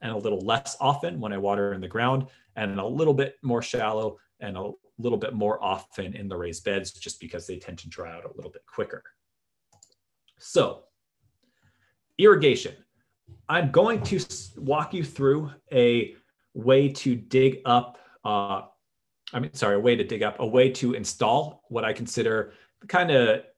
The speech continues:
easiest, most accessible, but still high quality drip irrigation system for a raised bed. I can already tell we've had a great workshop, a lot of questions.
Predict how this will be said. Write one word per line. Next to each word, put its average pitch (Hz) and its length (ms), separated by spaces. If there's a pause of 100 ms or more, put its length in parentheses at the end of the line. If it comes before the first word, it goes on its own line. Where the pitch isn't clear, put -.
(560)
easiest, 175 880 (200)
most 147 280
accessible, 131 920 (100)
but 131 100
still 120 280
high 123 240
quality 127 500
drip 120 220
irrigation 127 460
system 147 340
for 135 340
a 117 40
raised 104 340
bed. 120 340 (1600)
I 160 80
can 165 140
already 165 240
tell 151 380
we've 147 160
had 135 120
a 120 40
great 165 420
workshop, 143 800
a 110 160
lot 135 240
of 139 60
questions. - 680